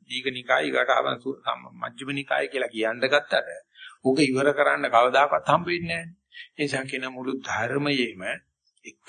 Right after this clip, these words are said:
සූත්‍රයක් අපි ගමුද? ඉතින් අර මනුස්සයාට බුදුන් නැතුව අ-, මේ විශේෂයකට ගිය නිසා මම ඔයගොල්ලන්ට යෝජනා කරන සතිපට්ඨාන සූත්‍රය විතරක් අපි සාකච්ඡා කෙරුවොත් මං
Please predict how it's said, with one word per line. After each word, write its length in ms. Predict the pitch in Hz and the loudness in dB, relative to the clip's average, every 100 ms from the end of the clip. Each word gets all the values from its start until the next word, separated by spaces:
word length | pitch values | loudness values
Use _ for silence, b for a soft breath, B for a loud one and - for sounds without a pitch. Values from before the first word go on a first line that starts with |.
| 175 | -4
සූත්‍රයක් 600 | - 143 156 - 151 - | -4 -4 -10 -8 -8 -4
අපි 180 | 151 143 | -4 -4
ගමුද? 300 | 127 131 135 135 _ _ _ _ _ _ _ _ _ _ _ _ _ _ _ _ _ _ _ _ _ _ _ - | -6 -6 -12 _ _ _ _ _ _ _ _ _ _ _ _ _ _ _ _ _ _ _ _ _ _ _ _ -8
ඉතින් 180 | 156 | 0
අර 120 | 143 147 | 2 2
මනුස්සයාට 460 | 147 143 135 139 123 | 0 -2 -4 -4 -4
බුදුන් 340 | 123 143 156 | -2 0 0
නැතුව 400 | 147 131 135 139 110 | 0 -4 -2 -4 -2
අ-, 200 | 113 117 _ | -6 -8 _
මේ 280 | 110 104 95 - _ _ _ _ _ _ _ _ _ _ 120 | -12 -12 -12 -18 _ _ _ _ _ _ _ _ _ _ -4
විශේෂයකට 440 | 127 160 143 139 | 2 4 4 2
ගිය 200 | 117 120 | 0 0
නිසා 400 | 110 123 135 123 - - B B B | 0 -2 0 0 -2 -6 B B B
මම 300 | - 123 139 | -4 -2 0
ඔයගොල්ලන්ට 500 | 170 147 147 147 135 | 2 6 6 6 4
යෝජනා 380 | 131 123 123 120 | 2 2 0 0
කරන 240 | 120 123 | -2 -2
සතිපට්ඨාන 680 | 127 123 - 147 139 - 139 | -4 -8 -6 -4 -4 -2 -4
සූත්‍රය 380 | 139 135 139 139 | -4 -6 -6 0
විතරක් 380 | 131 131 131 - | 0 2 2 0
අපි 180 | - 135 | -4 -2
සාකච්ඡා 540 | 120 131 131 - 113 | -2 0 0 0 -4
කෙරුවොත් 420 | 110 117 135 175 190 _ | 0 2 4 2 0 _
මං 240 | - 135 | -4 0